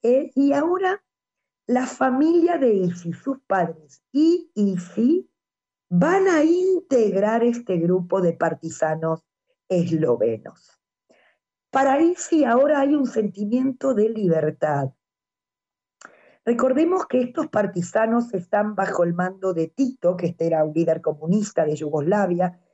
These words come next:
que había fundado un ejército popular de liberación, em, y él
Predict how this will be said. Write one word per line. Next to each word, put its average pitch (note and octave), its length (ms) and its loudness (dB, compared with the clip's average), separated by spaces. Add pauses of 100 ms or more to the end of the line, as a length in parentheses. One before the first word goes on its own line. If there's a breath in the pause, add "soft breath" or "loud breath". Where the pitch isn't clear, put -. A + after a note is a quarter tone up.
(140)
que F3+ 100 0
había A#3 280 2
fundado E3+ 720 -2 (240)
un G3 140 -2
ejército F3+ 580 -2
popular E3 500 -2
de E3 140 -6
liberación, G#3+ 920 -4 (400)
em, G#3 680 2
y A#3+ 160 2
él D4+ 160 2